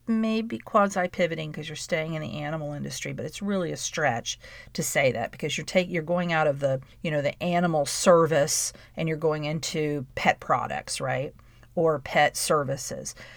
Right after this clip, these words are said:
So what are those sales and marketing opportunities where I can still be around animals? Maybe not horses. Maybe I'm gonna be around goats now,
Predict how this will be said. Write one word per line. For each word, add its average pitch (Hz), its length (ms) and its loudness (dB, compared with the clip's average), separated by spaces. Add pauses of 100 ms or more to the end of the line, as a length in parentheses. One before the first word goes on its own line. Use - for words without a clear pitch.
(120)
So 160 360 4
what 160 400 4
are 185 100 8
those 170 220 4
sales 156 400 2
and 147 80 -8
marketing 143 380 -6
opportunities 127 600 -8
where 139 120 -2
I 135 80 -4
can 135 160 -8
still 180 320 -2
be 165 200 -4
around 151 720 0
animals? 160 800 -2
Maybe 151 240 -2
not 180 180 4
horses. 180 680 2
Maybe 156 240 0
I'm 175 100 0
gonna 165 160 -2
be 170 120 -2
around 160 380 0
goats 160 540 2
now, 131 380 0